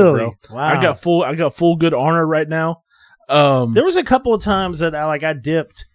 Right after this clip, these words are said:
Speaker 1: because, like, you know, I've talked about this before, but, uh, I'll, I'll bring it up again of, of when you're, uh, did you ever run up on the woman that, that had,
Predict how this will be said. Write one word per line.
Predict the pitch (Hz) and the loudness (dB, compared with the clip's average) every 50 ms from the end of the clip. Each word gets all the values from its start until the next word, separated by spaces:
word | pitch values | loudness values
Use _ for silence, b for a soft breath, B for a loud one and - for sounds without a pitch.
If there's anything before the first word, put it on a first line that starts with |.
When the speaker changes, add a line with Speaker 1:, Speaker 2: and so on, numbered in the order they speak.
| _ _ _ _ _ _ _ - | _ _ _ _ _ _ _ -10
Speaker 1:
because, | 143 139 - 165 156 147 147 139 - | -10 -6 -2 0 2 2 2 0 -2
like, | 147 143 135 131 127 - - | -2 -4 -4 -4 -6 -10 -12
you | 147 139 | -10 -8
know, | 139 131 127 | -6 -6 -6
I've | 127 143 156 160 143 123 - | -6 -4 -4 -4 -4 -6 -4
talked | - 160 156 156 - 156 | -4 -4 -4 -4 -6 -6
about | 143 135 127 120 | -6 -6 -4 -6
this | 135 123 - | -8 -10 -10
before, | - 131 - - 156 147 139 135 127 123 | -10 -12 -10 -8 -6 -4 -4 -4 -4 -6
but, | 117 127 123 - _ _ _ _ _ _ _ - | -8 -10 -12 -14 _ _ _ _ _ _ _ -14
uh, | - 123 | -10 -8
I'll, | 120 120 120 127 127 127 120 120 110 - | -8 -8 -8 -8 -10 -10 -12 -14 -16 -14
I'll | 131 131 123 | -12 -12 -8
bring | 117 139 143 139 | -6 -4 -4 -4
it | 135 135 | -4 -6
up | 131 117 | -6 -8
again | 123 117 123 135 135 131 127 123 | -8 -8 -6 -6 -6 -6 -6 -8
of, | 120 110 104 113 _ - | -10 -12 -14 -18 _ -10
of | 127 120 120 113 113 113 123 | -8 -8 -8 -8 -12 -16 -12
when | 127 131 135 139 | -8 -8 -6 -6
you're, | 139 135 131 131 127 127 _ _ _ _ _ _ _ | -4 -4 -6 -6 -8 _ _ _ _ _ _ _ _
uh, | - - - - - - _ - | -20 -20 -20 -20 -20 -20 _ -12
did | 131 143 151 - 190 | -10 -10 -8 -6 -6
you | 220 202 | -4 -2
ever | 165 170 170 190 185 | -2 -2 0 0 0
run | 165 165 165 160 | 0 0 0 0
up | 165 160 151 - | 0 -2 -2 -2
on | 160 151 147 | -2 -2 -2
the | 143 139 | -2 -2
woman | 135 139 143 143 143 139 135 | -2 -2 -2 -2 -4 -4 -4
that, | 135 135 135 120 _ - 131 131 127 127 | -4 -6 -6 -8 _ -18 -20 -18 -12 -6
that | 131 135 131 127 | -6 -4 -4 -6
had, | 117 135 139 135 131 131 127 | -6 -6 -4 -4 -4 -6 -6